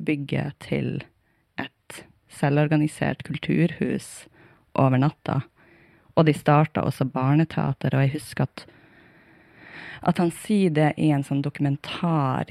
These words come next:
ifra, eh, nittitallet som Kåre Sørensen har laget, som ble sendt på N R K. Eh, jeg drar på årene, men jeg legger dem ikke inn. Eh,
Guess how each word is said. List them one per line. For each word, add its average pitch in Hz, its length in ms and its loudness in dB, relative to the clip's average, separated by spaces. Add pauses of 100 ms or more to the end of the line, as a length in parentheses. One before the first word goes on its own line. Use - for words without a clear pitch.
ifra, 131 960 -2 (840)
eh, 143 140 0
nittitallet 139 840 0
som 143 300 -2
Kåre 143 340 0
Sørensen 147 500 4
har 127 100 2
laget, 135 360 -2
som - 140 -2
ble 151 100 -2
sendt 139 280 0
på 147 80 0
N 143 100 0
R 143 100 -2
K. 226 260 4 (760)
Eh, 131 440 2 (320)
jeg 143 220 2
drar 147 300 4 (100)
på - 160 -4
årene, 135 580 4
men 127 200 4
jeg 127 240 2
legger 131 220 2
dem 131 160 2
ikke - 240 2
inn. 196 240 6 (960)
Eh, 156 800 8